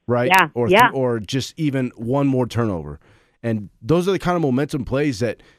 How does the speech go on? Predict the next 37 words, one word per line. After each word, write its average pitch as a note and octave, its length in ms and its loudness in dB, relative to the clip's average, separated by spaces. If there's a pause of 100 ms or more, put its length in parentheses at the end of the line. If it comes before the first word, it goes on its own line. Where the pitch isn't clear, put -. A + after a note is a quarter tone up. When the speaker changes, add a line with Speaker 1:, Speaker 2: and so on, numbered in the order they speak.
(240)
Speaker 1:
you D#3 180 0
know, F3 260 2
as C3+ 160 0
a A#2 60 -2
football D3+ 340 -2
player, D#3+ 320 -2
when B2 180 0
you're, C#3 200 0 (160)
when C#3 180 -2
you're C#3+ 100 -2
playing D#3 360 -4
in C3+ 120 -4
the A#2+ 80 -6
game, B2 340 -4
if A2+ 120 -8
someone D3+ 300 -4
gets B2+ 240 -4
that A2 200 -4
big A#2 220 -4
play, A#2 320 -2
you'll A2 260 -8
think A#2+ 220 -6
to A#2 80 -6
yourself, G#2 440 -4 (280)
"Oh G2 160 -6
man, F2 240 -4
like, E2 180 -8
here A#2 140 -2
we A#2 100 -2
go." F2 340 -6 (180)
Like, E2+ 220 -8
"Oh G2+ 600 -2
shit, F2 300 -8
okay, F#2 280 -8
like, F2+ 200 -8
something's A#2 300 -6
coming," G#2+ 400 -4